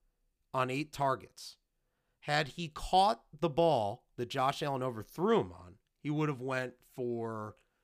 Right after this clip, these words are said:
like, a hundred and fifty-six, I think they said, as if he obviously took it to the end zone, which he would have. No one was even near him. Okay. What else are you asking for of Stefon Diggs? He made an unbelievable catch that led to the Bills'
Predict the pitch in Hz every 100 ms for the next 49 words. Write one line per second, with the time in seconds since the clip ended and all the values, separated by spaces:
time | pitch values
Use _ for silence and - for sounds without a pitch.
0 | _ _ - 101 - - 147 127 110 -
1 | - 139 127 123 104 - 117 - 104 95
2 | 98 104 95 - 92 85 92 104 95 104
3 | 98 101 107 107 - 95 - 87 - 92
4 | 92 90 90 90 113 135 123 127 95 90
5 | 104 107 101 90 90 90 92 92 101 104
6 | 90 92 - _ _ _ _ _ _ -
7 | 123 107 _ _ _ _ _ _ 95 101
8 | 123 156 - 113 120 113 - - 107 107
9 | 104 98 95 - 95 90 90 90 - -
10 | 92 - 95 95 - - - _ _ -
11 | 170 165 127 120 104 - - 143 165 156
12 | 123 95 110 135 156 104 107 - 104 98
13 | - 104 101 107 92 113 98 87 107 104
14 | -